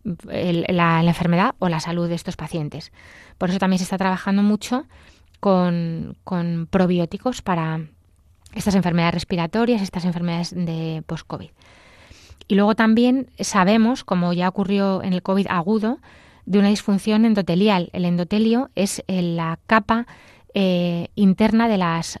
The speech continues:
arterias y de las, de los vasos, vamos, de lo, del sistema circulatorio. Eh, ese endotelio tiene una infun-, una función muy importante porque ahí es donde se pueden producir los trombos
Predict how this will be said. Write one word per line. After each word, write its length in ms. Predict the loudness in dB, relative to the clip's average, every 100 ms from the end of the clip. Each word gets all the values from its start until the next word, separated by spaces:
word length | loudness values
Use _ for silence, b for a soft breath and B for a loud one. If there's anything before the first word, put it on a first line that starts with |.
| -4
arterias 560 | -4 0 0 2 0 -2
y 40 |
de 40 |
las, 160 | -4 -4
de 140 | -4
los 120 | -4 -2
vasos, 340 | -2 -4 -12 -8
vamos, 280 | -6 -6
de 80 | -4
lo, 340 | -4 -4 -6 -8
del 220 | -8 -8
sistema 380 | -8 -6 -4 -4
circulatorio. 720 | -8 -4 -2 0 0 0 -4 B B B B B B B -4
Eh, 300 | 2 4 2
ese 280 | 0 0 2
endotelio 440 | 2 2 2 0 2
tiene 140 | 2
una 140 | 2
infun-, 260 | 2 0 0
una 160 | 0 0
función 360 | 0 0 0 0
muy 140 | 2
importante 640 | 2 0 0 0 0 -2 -6 B B B B B
porque 640 | 2 2 4 0 2 0 -2
ahí 280 | -2 4 4
es 80 | 4
donde 160 | 0
se 100 | -2
pueden 300 | -2 0 0
producir 540 | 0 -2 -2 0 -2 -4 b b
los 220 | -4 -2
trombos 480 | 2 4 4 0 -8